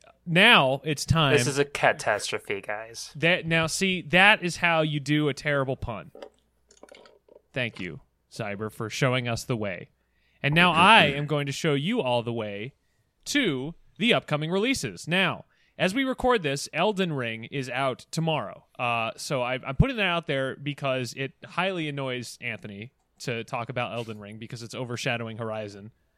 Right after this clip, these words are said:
Speaker 1: uh, by a lot. Um, so I just wanted to mention it again,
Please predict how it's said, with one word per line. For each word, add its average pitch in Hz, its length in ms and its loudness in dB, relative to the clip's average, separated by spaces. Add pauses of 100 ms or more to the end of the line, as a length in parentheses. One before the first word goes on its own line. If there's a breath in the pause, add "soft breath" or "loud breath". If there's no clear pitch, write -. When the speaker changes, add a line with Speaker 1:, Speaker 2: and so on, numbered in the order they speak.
(300)
Speaker 1:
uh, 107 280 0
by 107 180 2
a 104 100 -2
lot. 98 320 -6 (840)
Um, 101 500 -2 (160)
so 247 120 6
I - 20 8
just 240 120 4
wanted 196 400 2
to 180 60 -6
mention 170 340 6
it 147 80 4
again, 135 340 2